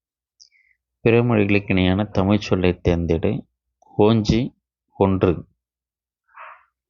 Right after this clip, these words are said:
உனக்கு பாடத் தெரியுமா என்ற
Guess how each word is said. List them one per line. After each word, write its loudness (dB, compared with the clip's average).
உனக்கு 0
பாடத் 0
தெரியுமா 0
என்ற -4